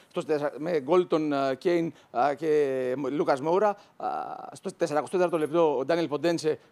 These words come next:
ε, μείωσε σε ένα δύο με μια εξαιρετική ενέργεια από δεξιά και πλασέ. Και στο πενηκοστό τέταρτο λεπτό ο Ματία Βαλμποενά κέρδισε πέναλτι και το εκτέλεσε εύστοχα ίδιος. Αυτή τη στιγμή ο Ολυμπιακός, Tottenham δύο δύο, ε, με την αναμέτρηση να βρίσκεται στο αποκορύφωμά της.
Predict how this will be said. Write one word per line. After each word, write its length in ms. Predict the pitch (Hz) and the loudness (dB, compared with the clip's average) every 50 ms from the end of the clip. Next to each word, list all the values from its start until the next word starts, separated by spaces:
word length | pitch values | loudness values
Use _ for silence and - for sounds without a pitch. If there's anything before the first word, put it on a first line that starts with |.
| _ _ _ - - | _ _ _ -10 -6
ε, 80 | - 123 - - | -6 -6 -4 -2
μείωσε 300 | 180 - 196 190 - 175 | 4 4 4 4 4 -2
σε 140 | - 156 | -2 -2
ένα 200 | 156 151 160 147 | 0 0 0 -2
δύο 240 | 139 143 160 156 151 | 0 0 0 2 2
με 100 | 139 135 | 2 0
μια 140 | 139 151 160 | 0 0 0
εξαιρετική 400 | 156 - - 160 147 131 - 170 | -2 0 -2 -2 -2 0 0 0
ενέργεια 260 | 160 151 160 143 151 | 2 2 0 -2 -2
από 80 | 135 143 | -2 -2
δεξιά 300 | 139 - - 147 156 139 | -4 -4 -2 0 0 0
και 100 | 127 147 | 0 -2
πλασέ. 340 | 120 143 135 - 208 208 196 - - _ | -2 -2 -2 0 -2 -2 -2 -4 -12 _
Και 80 | - 160 | -12 -8
στο 100 | - 156 | -4 -4
πενηκοστό 440 | 131 156 180 165 160 147 - 196 180 | -4 -2 0 0 0 2 2 2 2
τέταρτο 380 | - 190 190 190 160 139 165 | 2 2 2 2 0 0 0
λεπτό 320 | 147 139 120 165 170 170 - - - | -2 -2 2 2 2 2 0 -4 -8
ο 80 | - 143 | -2 0
Ματία 240 | 147 151 147 185 | 0 2 2 4
Βαλμποενά 400 | 175 170 160 135 151 160 165 175 | 4 4 2 2 0 0 0 -2
κέρδισε 400 | 165 - - 185 175 170 - 160 | -2 2 2 2 2 2 -2 -2
πέναλτι 260 | 143 170 170 160 147 143 | -2 0 0 0 -2 -4
και 80 | 135 | -4
το 80 | 151 156 | -2 -2
εκτέλεσε 340 | 135 - 180 185 156 - 160 | -2 0 0 -2 2 0 0
εύστοχα 320 | 185 - - 127 135 139 | 0 0 -4 -2 -2 -2
ίδιος. 260 | 156 147 185 185 185 - - - _ | 2 2 0 0 0 -6 -16 -16 _
Αυτή 240 | - - 131 - 185 | -4 -4 0 0 0
τη 60 | 156 | 0
στιγμή 200 | 147 170 160 170 | 0 -2 0 2
ο 40 | 180 | 2
Ολυμπιακός, 440 | 165 151 139 147 143 143 175 156 156 147 | 2 2 2 0 0 0 -2 -6 -6 -4
Tottenham 180 | 165 151 143 | -2 -2 -2
δύο 280 | 147 143 180 185 165 139 | 2 4 6 6 6 6
δύο, 280 | 131 170 185 196 185 - - - _ _ | 4 4 4 4 2 -2 -8 -18 _ _
ε, 400 | - - 113 107 110 120 117 135 | -6 -4 -2 0 0 0 -2 -2
με 160 | 139 147 170 | 0 0 -2
την 220 | 180 - 185 165 160 | -2 0 -2 0 0
αναμέτρηση 420 | 151 151 165 185 180 185 - - | 0 2 0 0 -2 -2 -4 -4
να 80 | 156 135 | -4 -4
βρίσκεται 300 | 147 160 143 196 147 151 | -4 -4 -6 -6 -6 -4
στο 100 | - 151 | -4 -4
αποκορύφωμά 440 | 165 151 139 135 131 123 123 120 110 | -4 -2 -4 -4 -4 -6 -6 -6 -6
της. 200 | - - - | -8 -14 -20